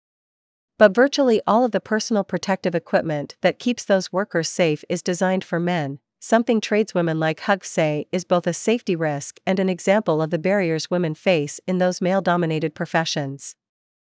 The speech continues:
"All you want to do is do your job," said Hug, a heavy equipment operator who now works as a business representative for the International Union of Operating Engineers Local one fifteen.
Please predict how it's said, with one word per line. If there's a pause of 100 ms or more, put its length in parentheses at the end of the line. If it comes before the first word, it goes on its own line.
(880)
"All
you
want
to
do
is
do
your
job," (100)
said
Hug, (280)
a
heavy
equipment
operator
who
now
works
as
a
business
representative
for
the
International
Union
of
Operating
Engineers
Local
one
fifteen.